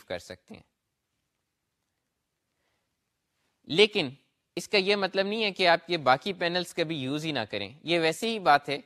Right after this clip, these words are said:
جیسے ہم نے ٹرانسفارمز میں بات کی تھی کہ میٹرکس ٹرانسفارم باقی سارے ٹرانسفارمز اور even groupings of transforms کا کام کر سکتا ہے، لیکن اس کا یہ مطلب نہیں ہے کہ ہم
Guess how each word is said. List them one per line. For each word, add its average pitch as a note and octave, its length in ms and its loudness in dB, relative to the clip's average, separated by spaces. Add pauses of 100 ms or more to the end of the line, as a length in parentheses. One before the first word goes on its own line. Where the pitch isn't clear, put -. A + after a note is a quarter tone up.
(220)
جیسے D3 280 -4
ہم F#3 120 -4
نے F#3+ 120 -6
ٹرانسفارمز E3+ 600 -4
میں E3 260 -8
بات A#2+ 300 -2
کی B2 120 -8
تھی D3 180 -12 (260)
کہ F3+ 120 -2
میٹرکس E3 560 -2
ٹرانسفارم F3+ 480 -4 (240)
باقی E3 260 -2
سارے G3+ 320 0
ٹرانسفارمز F#3 580 -4
اور D#3 140 0
even D#3+ 380 -6 (340)
groupings F#3+ 520 -2
of F3 100 -4 (120)
transforms D3 440 -6
کا C#3+ 100 0
کام A2+ 260 -2
کر G#2 120 -4
سکتا - 340 -12
ہے، F2 60 -12 (760)
لیکن D3+ 260 -4
اس F3+ 120 -10
کا F#3 80 -2
یہ F3 160 -2
مطلب E3 340 -4
نہیں E3 220 -6
ہے G#3 60 -10
کہ F3 120 -6
ہم D#3 240 -4